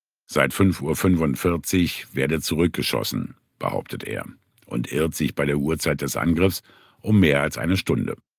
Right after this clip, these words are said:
Nach dem langen Zögern herrscht in London nun Einigkeit. Vor Hitler darf man nicht zurückweichen. Die Beistandserklärungen greifen und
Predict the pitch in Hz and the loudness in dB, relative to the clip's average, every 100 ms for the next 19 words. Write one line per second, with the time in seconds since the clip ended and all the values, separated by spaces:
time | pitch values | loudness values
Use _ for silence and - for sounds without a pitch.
0 | _ _ _ _ _ _ _ _ _ - | _ _ _ _ _ _ _ _ _ 2
1 | 101 110 131 117 110 135 131 98 135 139 | 2 4 6 8 8 6 4 6 6 8
2 | 120 82 71 95 - 107 92 104 107 101 | 6 6 2 2 2 4 6 6 6 6
3 | 95 104 - 76 67 - - - - - | 6 4 2 0 0 -4 -4 -4 -6 -12
4 | _ _ - - - - 71 73 101 120 | _ _ -20 -20 -4 2 4 4 4 4
5 | 120 131 98 95 - 101 92 95 90 - | 4 2 0 0 0 2 6 4 2 -4
6 | - - 98 90 - 52 50 - - - | -4 2 4 2 2 -2 -2 -4 -6 -10
7 | _ _ _ _ - 92 85 85 76 87 | _ _ _ _ -6 2 4 4 4 4
8 | 104 - 82 76 78 82 87 87 92 90 | 4 4 2 0 -4 0 4 4 4 4
9 | 87 78 78 80 - 101 107 98 82 82 | 2 2 2 2 2 4 4 2 2 2